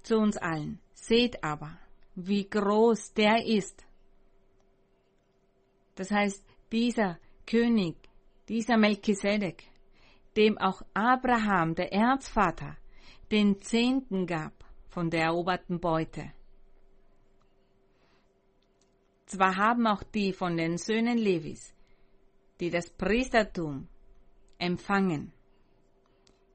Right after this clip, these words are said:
Damit meinte der Apostel, Gott hatte ja die Söhne Levis ausgewählt, damit diese die Priester für Gott seien, damit diese Gott dienen.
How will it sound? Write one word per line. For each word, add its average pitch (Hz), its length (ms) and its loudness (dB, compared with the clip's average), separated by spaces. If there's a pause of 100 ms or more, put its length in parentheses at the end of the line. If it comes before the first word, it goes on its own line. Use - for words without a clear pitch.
Damit 208 500 4
meinte 202 400 2
der 170 140 4
Apostel, 180 500 -4 (320)
Gott 208 200 -2
hatte 233 240 4
ja 220 480 6
die 185 140 -4
Söhne 240 420 2
Levis 214 580 0 (320)
ausgewählt, 185 680 2
damit 202 380 -2
diese 233 440 -2
die 165 140 -4
Priester 180 640 0
für 170 120 -6
Gott 170 240 -4
seien, 147 360 -14 (720)
damit 190 400 -4
diese 226 400 0
Gott 202 340 -4
dienen. 220 400 -2